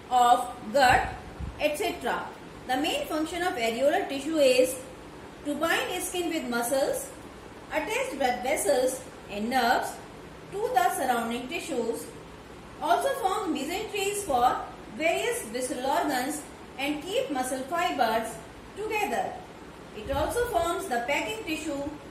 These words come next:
for almost all the organs. The next is adipose tissue. It is modified form of loose connective tissue. Its matrix is packed with large spherical or oval fat cells or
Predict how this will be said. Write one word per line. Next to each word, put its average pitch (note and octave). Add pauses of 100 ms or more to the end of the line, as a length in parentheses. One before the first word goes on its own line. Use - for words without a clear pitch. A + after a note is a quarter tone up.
for B3+ (180)
almost E4+
all F#4+ (340)
the A3+ (340)
organs. A#3+ (360)
The C4+
next F#4+
is C4+
adipose D#4
tissue. A3+ (1500)
It G4+
is A#4+
modified G4
form D#4+
of D#4+
loose G4
connective C#4
tissue. B3 (520)
Its E4
matrix D#4+
is F#4+
packed B3+
with A#3
large D4
spherical D4
or B3+ (120)
oval D4+
fat G#3+
cells D4+
or E4